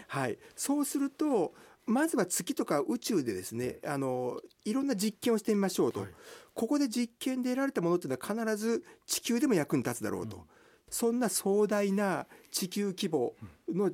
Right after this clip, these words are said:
Speaker 1: 実証実験を宇宙でやろうと。
Speaker 2: はあ。
Speaker 1: なので、宇宙でも当然ビジネスを広げていくというのが一方で、もう一個は現在の地球の問題を解決するために、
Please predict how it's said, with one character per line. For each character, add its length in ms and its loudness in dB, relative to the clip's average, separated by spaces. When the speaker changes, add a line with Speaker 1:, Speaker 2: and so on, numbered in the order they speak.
Speaker 1:
実 320 -4
証 160 4
実 220 -4
験 200 0
を 100 -4
宇 80 0
宙 200 2
で 80 0
や 60 -2
ろ 100 -4
う 40 -8
と。 260 -16
Speaker 2:
は 640 -8
あ。 200 -6
Speaker 1:
な 100 0
の 80 -4
で、 240 2
宇 120 2
宙 260 2
で 100 2
も 100 2
当 240 4
然 200 2
ビ 80 0
ジ 80 2
ネ 100 4
ス 80 -2
を 100 4
広 400 -2
げ 80 2
て 120 0
い 80 2
く 100 2
と 160 -2
い 100 2
う 80 4
の 80 2
が 200 -2
一 160 -2
方 180 4
で、 220 -4
も 160 2
う 80 2
一 120 -6
個 140 0
は 180 0
現 380 0
在 240 -2
の 140 0
地 160 -8
球 240 0
の 100 2
問 260 2
題 160 2
を 60 0
解 240 -4
決 220 -4
す 100 -2
る 60 -2
た 100 -4
め 100 -2
に、 180 0